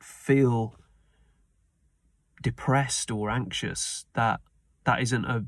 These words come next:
warranted feeling, because you, there's some formula going on in your life that's created that for you, you know. And ultimately,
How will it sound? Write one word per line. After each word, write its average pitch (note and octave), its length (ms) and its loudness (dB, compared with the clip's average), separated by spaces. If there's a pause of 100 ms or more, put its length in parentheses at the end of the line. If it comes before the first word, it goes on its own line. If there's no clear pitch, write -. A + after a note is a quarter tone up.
(100)
warranted A2+ 580 0
feeling, A2+ 520 -4 (400)
because C3 260 0
you, C3+ 100 0 (680)
there's C#3+ 160 4
some F#3 240 6
formula E3 500 6
going B2+ 300 2
on A2+ 120 2
in A2+ 80 2
your A2 200 2
life A2 400 2
that's - 380 -6
created A#2+ 640 -2
that - 180 0
for G#2 280 -4
you, C3+ 300 2 (920)
you - 160 0
know. G2+ 280 0 (1500)
And C#3 100 8
ultimately, A#2+ 840 4